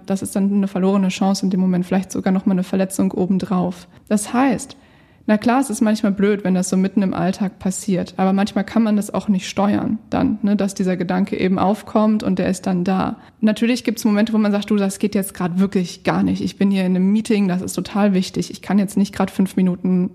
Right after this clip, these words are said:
rausgehen und dich anrufen" oder was auch immer. Aber sicherlich gibt es auch Momente, wo das geht,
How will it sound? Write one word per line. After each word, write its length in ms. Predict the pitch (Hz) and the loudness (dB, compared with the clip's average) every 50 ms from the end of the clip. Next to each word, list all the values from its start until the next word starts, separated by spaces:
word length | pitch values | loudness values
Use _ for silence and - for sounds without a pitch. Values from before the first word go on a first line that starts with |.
| - - | -10 -6
rausgehen 460 | - 185 180 180 - - - 180 175 | -2 -2 -2 -2 -4 -2 -2 0 2
und 140 | 170 170 170 | 2 2 0
dich 160 | 175 165 - | -2 -2 0
anrufen" 400 | - 185 180 170 208 190 - - - | 0 0 2 2 0 0 0 0 0
oder 140 | 180 180 - | 0 0 0
was 180 | 185 180 - | -2 -2 -4
auch 120 | - - - | -6 -6 -4
immer. 180 | - - - | -2 -2 -2
Aber 160 | - 190 185 | 0 0 0
sicherlich 480 | 180 180 214 226 285 254 220 220 208 - | 2 2 2 2 2 2 2 0 0 0
gibt 200 | - 226 226 - | -4 -4 0 0
es 140 | 226 - - | -4 -2 -2
auch 160 | - 190 - | -4 -2 0
Momente, 380 | 202 190 190 185 196 196 208 185 | 0 2 2 2 0 0 0 -2
wo 120 | 180 175 | -2 -2
das 300 | 170 180 180 - - - | -2 -4 -6 -6 -12 -8
geht, 400 | - 185 185 180 170 170 - - | -2 0 0 0 0 -4 -8 -20